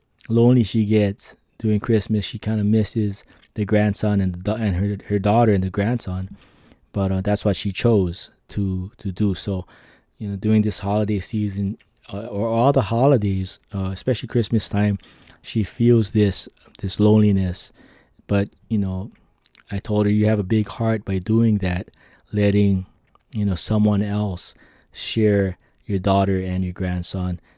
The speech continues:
you know, other family members that's, uh, tied into her and the grandson." And imagine that. I mean, you know, the, this person, you know, can't name her name, but she has a big heart, always helping other people out.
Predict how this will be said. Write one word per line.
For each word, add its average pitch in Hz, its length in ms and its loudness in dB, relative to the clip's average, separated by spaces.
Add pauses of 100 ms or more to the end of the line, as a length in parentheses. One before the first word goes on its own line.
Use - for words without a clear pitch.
(200)
you 98 80 -8
know, 87 220 -8 (320)
other 101 240 2
family 101 340 2
members 92 640 0 (1040)
that's, 92 320 -2
uh, 87 300 -2 (320)
tied 90 260 0
into 90 280 0
her 85 280 -4 (140)
and 85 120 -6
the 82 60 -6
grandson." 110 540 -4 (600)
And - 320 -6
imagine 208 400 2
that. 120 220 4
I 101 60 4
mean, 104 220 2
you 110 100 2
know, 107 240 0
the, 110 200 -8
this 123 220 -2
person, 113 580 0
you 98 120 -4
know, 98 320 -4
can't 104 160 0
name 101 160 2
her 98 80 2
name, 95 260 0 (360)
but 98 140 -2
she 123 180 0
has 113 180 0
a 104 60 -2
big 110 260 2
heart, 107 360 0 (440)
always 113 300 2
helping 113 320 2
other 104 180 2
people 107 380 -2
out. 104 220 0